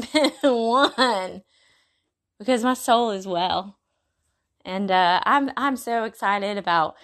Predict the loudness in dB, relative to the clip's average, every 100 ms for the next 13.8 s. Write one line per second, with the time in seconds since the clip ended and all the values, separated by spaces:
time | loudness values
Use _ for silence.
0 | -20 -20 _ _ _ _ _ 0 2 2
1 | -2 -8 -10 -14 -16 -18 -16 -16 -6 -4
2 | 2 4 4 2 -4 -20 _ _ _ _
3 | _ -12 -10 -10 -12 -12 -14 -18 _ _
4 | _ _ _ _ _ _ _ _ _ 0
5 | 0 0 -6 -6 -8 -8 -12 _ _ _
6 | _ _ -6 -6 -4 -4 -4 -4 -6 -10
7 | -16 _ _ -6 -4 -4 -8 _ _ _
8 | _ _ _ _ _ _ _ -6 -2 0
9 | 0 0 2 2 2 -2 -6 -8 _ _
10 | _ _ _ _ _ -20 -18 -18 -14 -4
11 | -4 -2 -2 -2 -4 -6 -4 -4 -4 -2
12 | 0 0 -4 -8 -12 -12 -6 -6 -6 0
13 | 0 0 -4 -8 -4 -2 -2 -6